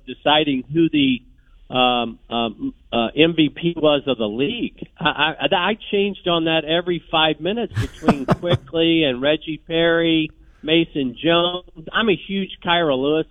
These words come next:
Speaker 1: fan. I, I think he does things as a point guard you just cannot teach. He has a different level speed, which I love, and, and his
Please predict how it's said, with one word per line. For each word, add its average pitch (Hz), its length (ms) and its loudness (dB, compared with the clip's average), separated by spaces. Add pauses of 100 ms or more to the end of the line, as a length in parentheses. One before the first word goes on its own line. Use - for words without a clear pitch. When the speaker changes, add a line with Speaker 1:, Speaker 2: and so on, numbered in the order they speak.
(100)
Speaker 1:
fan. 160 340 -2 (520)
I, 143 280 2
I 175 100 0
think 160 220 -2
he 156 140 -4
does 151 300 2
things 147 280 -2
as 123 140 -2
a 123 60 0
point 147 340 -2
guard 135 240 2
you 139 120 0
just 135 320 -2
cannot 143 360 0 (120)
teach. 151 260 -6
He 147 80 2
has 135 160 4
a 117 80 0
different 139 460 -6
level 139 340 2 (100)
speed, 151 420 0
which 131 220 0
I 131 120 4
love, 143 500 2 (360)
and, 131 180 -2
and 127 400 -8
his 110 100 -14